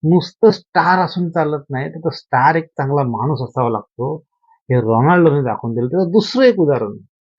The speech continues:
की ताकद किती असते प्रसिद्धीमध्ये. आपला स्वभाव जर चांगला असेल, तर किती स्ट्रॉंग असतो आपण, ते जग त्याची दखल घेते. हे कशी घेते? तर एका प्रेस कॉन्फरन्समध्ये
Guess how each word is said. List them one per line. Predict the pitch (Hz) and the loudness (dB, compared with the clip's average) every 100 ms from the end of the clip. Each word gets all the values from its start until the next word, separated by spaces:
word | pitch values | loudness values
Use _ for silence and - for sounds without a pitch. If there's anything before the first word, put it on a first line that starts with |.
| _ _ _ | _ _ _
की | 196 | -12
ताकद | - - 202 175 233 220 | -12 0 0 4 2 2
किती | 214 196 | 0 -2
असते | - 160 | -2 -6
प्रसिद्धीमध्ये. | 156 - 147 131 120 107 113 | -8 -8 -6 -6 -6 -8 -8
आपला | 123 127 | -8 -10
स्वभाव | - 123 135 170 180 | -6 0 4 4 2
जर | |
चांगला | 165 143 135 | 0 -2 -2
असेल, | 123 - 117 110 | -2 -4 -6 -6
तर | - | -12
किती | - 156 | -4 -4
स्ट्रॉंग | - - 143 151 139 | -2 0 2 2 0
असतो | - 139 | -2 -4
आपण, | 117 - 131 135 | -4 -4 -6 -6
ते | 143 107 | -6 -8
जग | 101 123 175 | 0 2 2
त्याची | 165 156 143 | 2 -2 0
दखल | 117 - 101 | -2 -4 -8
घेते. | 92 - - _ _ _ _ _ _ _ _ - | -10 -18 -20 _ _ _ _ _ _ _ _ -6
हे | |
कशी | 165 170 - | 2 2 4
घेते? | 190 170 170 | 2 2 -2
तर | 175 180 | -4 -2
एका | 165 180 196 208 233 - _ _ _ _ _ _ _ _ _ _ | -2 2 0 0 -4 -16 _ _ _ _ _ _ _ _ _ _
प्रेस | 202 208 | 4 4
कॉन्फरन्समध्ये | - 170 143 127 135 131 127 120 | -2 -6 -4 -6 -6 -6 -6 -4